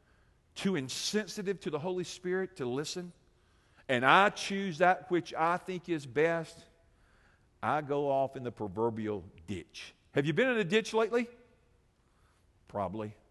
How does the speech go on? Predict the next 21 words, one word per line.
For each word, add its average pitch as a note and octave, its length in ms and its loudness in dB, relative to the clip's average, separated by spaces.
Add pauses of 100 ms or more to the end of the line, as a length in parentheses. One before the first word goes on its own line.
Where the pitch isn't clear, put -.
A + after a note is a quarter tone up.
(640)
'Cause C3 160 -2
you C#3+ 80 0
probably D#3+ 320 2
haven't E3 320 -2
checked E3+ 340 -4
in F#3 120 -4
with F#3 100 -4
the F#3 60 -4
Holy G3 260 -2
Spirit. G3+ 580 -4 (380)
Listen A3+ 300 0
to G3 60 0
Proverbs F3 580 2
four F3+ 260 -2
twenty-six. D3+ 680 -6
"Watch D#3 520 2
the A#3 100 2
path G#3 420 2
of F#3+ 100 -4
your G#3+ 100 -2
feet, G#2+ 360 -6